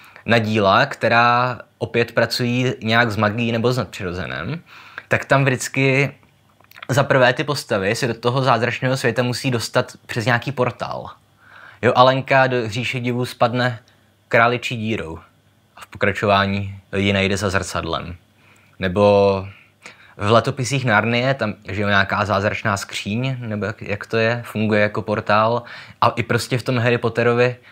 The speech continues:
on musí projít tou přepážkou na nádraží nebo na, na platformě devět a tři čtvrtě, že? A když už mluvím o Harry Potterovi, nebo i o Alence v říši divů,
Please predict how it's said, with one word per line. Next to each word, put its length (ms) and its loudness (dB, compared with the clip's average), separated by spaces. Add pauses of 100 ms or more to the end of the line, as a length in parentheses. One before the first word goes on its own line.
(180)
on 160 -2
musí 340 -2
projít 460 0
tou 220 -2
přepážkou 720 -2
na 220 -2
nádraží 680 -4 (420)
nebo 200 -6
na, 200 -2
na 100 -4
platformě 640 0 (360)
devět 300 2
a 60 2
tři 160 -6
čtvrtě, 480 -4 (340)
že? 220 -10 (400)
A 240 2
když 140 2
už 140 0
mluvím 200 4
o 20 0
Harry 200 2
Potterovi, 720 0
nebo 240 2
i 120 0
o 80 -4
Alence 300 2
v 40 -4
říši 280 -4
divů, 320 -4